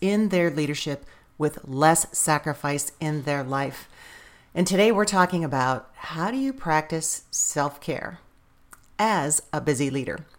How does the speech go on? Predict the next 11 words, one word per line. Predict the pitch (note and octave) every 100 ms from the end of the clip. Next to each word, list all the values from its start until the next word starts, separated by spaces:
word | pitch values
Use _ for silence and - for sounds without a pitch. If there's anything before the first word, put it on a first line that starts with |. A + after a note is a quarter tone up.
| - - - - - - - -
So | - D3
stay | C#3+ D#3+ C#3
tuned. | - D3 - E3+ - - - - - - - - - - - -
You | A3
know, | A3+ G#3+ - _ _ _ _ _ -
self-care | - B3+ B3+ B3+ G#3 F3 -
is | D#3+ D3+ D3 - -
something | - F#3+ G#3+ G#3 F3+
that | E3+ E3 - _ _ _ _ _
should | - - C4 G#3+
be | E3+ B2 D#3+